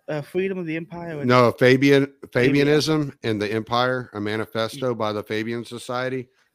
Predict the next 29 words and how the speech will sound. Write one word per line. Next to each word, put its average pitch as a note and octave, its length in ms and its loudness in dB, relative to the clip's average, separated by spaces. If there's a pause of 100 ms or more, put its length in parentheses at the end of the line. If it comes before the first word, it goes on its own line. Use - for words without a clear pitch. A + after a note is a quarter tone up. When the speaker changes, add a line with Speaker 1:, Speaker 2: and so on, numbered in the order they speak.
(140)
Speaker 2:
It - 80 -14
was - 20 -10
Speaker 1:
Fabians. A2+ 220 -8
Speaker 2:
written B2 240 -4
by A#2 140 0
Bernard G#2+ 420 -4
Shaw. A#2+ 340 -4 (580)
Speaker 1:
Mm. B2+ 160 -14
Speaker 2:
Yeah. G2+ 280 -6 (840)
Speaker 1:
I F#3 100 -10
need G3+ 100 -6
to D3 100 -6
Speaker 2:
And C3+ 80 -4
Speaker 1:
read, B2+ 80 -6
Speaker 2:
so - 60 -10
Speaker 1:
man, G3 260 -6
Speaker 2:
I, D3 140 -2
I D#3+ 220 2
Speaker 1:
every G3 80 4
Speaker 2:
read F3 160 4
Speaker 1:
time - 80 -2
Speaker 2:
that D#3 180 4
old C3+ 240 0
stuff, A#2+ 420 -2
man. C3 300 -2
I'm - 80 0
Speaker 1:
every A3+ 100 0
time C4 120 2
I A#3 40 6